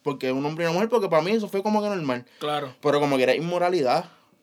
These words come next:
Speaker 2: Eh, obligatoriamente.
Speaker 1: Papi.
Speaker 2: Lo que pasa es que todavía ahora están, y ya no tanto, porque tal vez hace unos diez años atrás, el, el, eh, el tabú ese de, de, de la comunidad L G B T
Speaker 1: Ajá.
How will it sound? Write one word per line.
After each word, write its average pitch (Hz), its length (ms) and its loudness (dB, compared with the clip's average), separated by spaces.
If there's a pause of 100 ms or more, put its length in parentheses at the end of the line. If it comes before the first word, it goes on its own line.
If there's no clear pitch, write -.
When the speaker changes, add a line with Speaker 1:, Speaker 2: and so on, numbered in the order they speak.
(200)
Speaker 2:
Eh, 147 80 -8
obligatoriamente. 143 1040 -8
Speaker 1:
Papi. 147 380 -4
Speaker 2:
Lo 185 60 2
que 190 60 -2
pasa 175 200 -2
es 208 40 -10
que 233 80 0
todavía 175 560 -2 (680)
ahora 175 400 2
están, 226 580 -4
y 180 120 -6
ya 160 140 -2
no 226 160 -2
tanto, 190 460 -6 (140)
porque 175 260 -4
tal 160 160 0
vez 160 140 -4
hace 190 260 -4
unos 220 400 0
diez 202 220 -2
años 208 280 -2
atrás, 208 420 -2 (580)
el, 151 280 -4
el, 139 640 -6
eh, 131 920 -8 (340)
el 156 440 -4
tabú 165 460 -2
ese 208 320 -2
de, 196 720 -2
de, 160 840 -4 (140)
de 151 200 -6
la 139 340 -8
comunidad 156 560 -6
L 175 260 -6
G 180 180 -6
B 185 180 -4
T 185 260 -2
Speaker 1:
Ajá. 185 60 -18